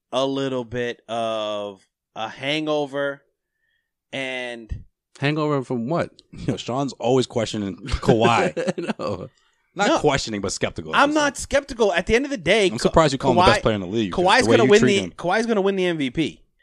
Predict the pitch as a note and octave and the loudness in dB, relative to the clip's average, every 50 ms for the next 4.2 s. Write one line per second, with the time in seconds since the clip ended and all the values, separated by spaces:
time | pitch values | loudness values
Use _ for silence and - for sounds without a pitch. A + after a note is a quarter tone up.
0 | _ _ _ - C3 D3+ F3 F3 F#3 F#3 E3+ - - - - G#3+ E3+ C#3+ C#3+ C3+ | _ _ _ -2 0 0 0 2 0 -2 -2 -6 -10 -8 -4 -2 0 0 0 0
1 | C3+ F3 G#3 A3+ G#3 F#3 D#3 C#3 E3+ F#3+ F3+ D3+ C#3+ D3+ - - D#3 E3 E3 D#3+ | 0 -2 -2 -2 -4 -6 -4 0 2 2 2 2 0 -2 -4 -2 -2 -2 -2 -2
2 | - - D3+ E3+ F3+ E3+ E3+ F#3 F3 E3+ E3 D3+ - - _ - - - - - | -4 -2 0 2 2 2 2 0 0 0 0 -2 -6 -10 _ -20 -20 -12 -8 -8
3 | F3 F3 E3+ E3 F#3+ A#3+ B3+ - - B3+ B3+ A#3+ G3 F3 G3 F#3+ F#3 F3+ E3+ E3 | -6 -6 -6 -4 -6 -6 -6 -6 -6 -6 -6 -6 -6 -4 -2 0 2 2 0 0
4 | D#3+ D3+ - | -2 -6 -8